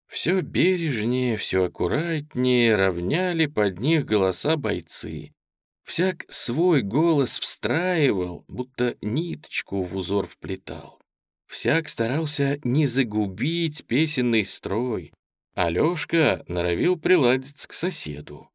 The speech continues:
сосед — к другому соседу.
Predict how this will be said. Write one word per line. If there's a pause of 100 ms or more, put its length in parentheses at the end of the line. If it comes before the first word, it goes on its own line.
(140)
сосед — (140)
к
другому
соседу.